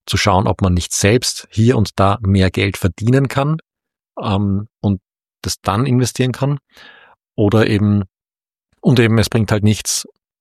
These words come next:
ähm, ja, auf, auf gut Glück jetzt da in gewisse Industrien, in gewisse Aktien reinzugehen, um zu hoffen, dass diese Industrie in Zukunft noch ein wenig steigen wird. Denn, wie gesagt, wir legen ja nicht an für die nächsten zwei, drei Jahre.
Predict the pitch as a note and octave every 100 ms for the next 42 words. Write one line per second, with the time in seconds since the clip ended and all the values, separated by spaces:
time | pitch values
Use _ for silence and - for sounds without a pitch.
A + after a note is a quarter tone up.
0 | - G#2+ F#2+ F#2+ F#2+ - F#2+ F#2+ G#2 E4
1 | B2 F#2+ - - - A2+ - A2 - A#2
2 | - G#2 - - - G2+ G#2+ G2 G2 F#2
3 | F2 - F#2 F#2 - G2 G2+ F#2+ F2 F2
4 | - - - - F2 F2 F#2 - F2+ F#2
5 | F2 - _ _ - G#2+ G2 G2+ - F3+
6 | - F#2 D2 _ _ _ _ _ _ _
7 | - G#2 F2 - - _ - G2+ G2 F#2
8 | - - G2 G2+ - _ _ _ - -
9 | G2 - F#2 - - - F#2 F2 - D#3
10 | F#2+ F2 E2+ - F#2 F2 - G#2 G2 F2
11 | G2 - - G2+ A#2 G#2 - - F#2+ G2
12 | G#2 G#2 - G#2 G2 G2 F#2+ F#2 - F#2+
13 | F#2 F#2 F#2 E2+ F2+ B2+